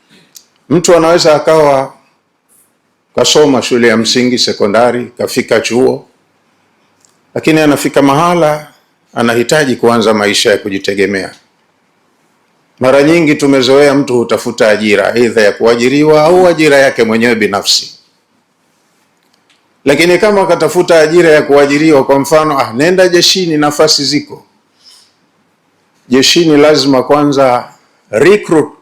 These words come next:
recruitment course, course yako ya awali, wakutoe ule uraia wako, wa kuformat upya, uwe ni mtu wa aina fulani.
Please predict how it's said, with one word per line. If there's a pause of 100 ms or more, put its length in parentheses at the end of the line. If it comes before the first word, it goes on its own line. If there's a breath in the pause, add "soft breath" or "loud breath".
recruitment
course,
course
yako
ya
awali, (1000)
wakutoe
ule
uraia
wako, (840 soft breath)
wa
kuformat
upya, (140)
uwe
ni
mtu
wa
aina
fulani.